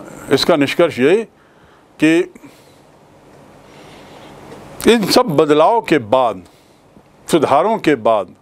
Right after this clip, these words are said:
नीतियों में परिवर्तन के बाद, पहला, क्षेत्रीय और वैश्विक स्तर पर चीन एक ज़बरदस्त आर्थिक ताकत के रूप में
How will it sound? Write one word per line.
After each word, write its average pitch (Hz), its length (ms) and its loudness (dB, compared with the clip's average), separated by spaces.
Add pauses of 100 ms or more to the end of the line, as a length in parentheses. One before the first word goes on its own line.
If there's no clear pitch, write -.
(400)
नीतियों 196 480 0
में 190 200 -8
परिवर्तन 165 520 -4
के 139 180 -6
बाद, 104 320 -6 (1900)
पहला, 208 360 2 (560)
क्षेत्रीय 226 640 0
और 180 260 0
वैश्विक 151 500 -4
स्तर 165 300 -2
पर 135 280 -4 (160)
चीन 185 260 -8
एक 143 260 -4
ज़बरदस्त 135 600 -2
आर्थिक 147 480 -4
ताकत 127 360 -6
के 120 80 -8
रूप 110 220 -14
में 104 140 -14